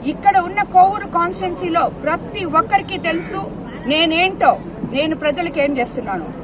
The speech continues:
తర్వాత కాంట్రాక్టర్లు మొత్తం అందరూ భయపడిపోయి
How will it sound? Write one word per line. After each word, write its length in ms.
తర్వాత 280
కాంట్రాక్టర్లు 680
మొత్తం 360
అందరూ 280
భయపడిపోయి 640